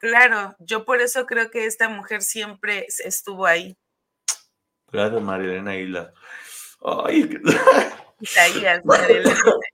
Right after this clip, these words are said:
Speaker 2: Te llegan <laughs> No podemos, Maggie, luego te platico capaz que para la noche.
Speaker 1: Ah, bueno, es información. Ven, va llegando información y en la noche le vamos a tener más información.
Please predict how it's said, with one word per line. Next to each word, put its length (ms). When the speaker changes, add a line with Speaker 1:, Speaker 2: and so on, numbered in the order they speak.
Speaker 2:
Te 120
llegan 400
<laughs> 460
No 280
podemos, 400
Maggie, 220
luego 160
te 80
platico 320
capaz 260
que 100
para 160
la 100
noche. 480
Speaker 1:
Ah, 180
bueno, 280
es 180
información. 600
Ven, 240
va 60
llegando 420
información 560
y 40
en 40
la 100
noche 280
le 60
vamos 280
a 80
tener 480
más 460
información. 760